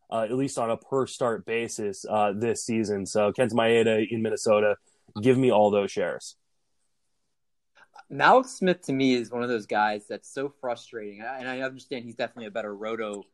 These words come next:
Speaker 2: League player, but I would see him, uh, you know, two or three games in a row, you know, go two for three with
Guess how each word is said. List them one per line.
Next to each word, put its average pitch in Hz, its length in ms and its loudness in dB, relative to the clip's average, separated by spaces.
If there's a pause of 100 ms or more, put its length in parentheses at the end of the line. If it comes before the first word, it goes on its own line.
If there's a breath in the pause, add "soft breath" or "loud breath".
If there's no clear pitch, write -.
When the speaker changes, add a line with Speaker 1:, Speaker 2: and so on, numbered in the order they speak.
(180)
Speaker 2:
League 110 320 -12
player, 123 520 0 (380 soft breath)
but 135 100 4
I - 80 8
would 135 180 -4
see 156 220 -12
him, 127 220 -18 (420)
uh, 127 180 -2
you 131 80 -8
know, 120 100 -6
two 180 220 -8
or 151 80 0
three 131 260 -8
games 127 360 -10
in 113 80 -12
a 110 80 -12
row, 110 480 -4 (380)
you 123 80 -10
know, 110 120 -6
go 131 180 -4
two 202 260 -4
for 151 200 -4
three 127 400 -4
with 107 200 -8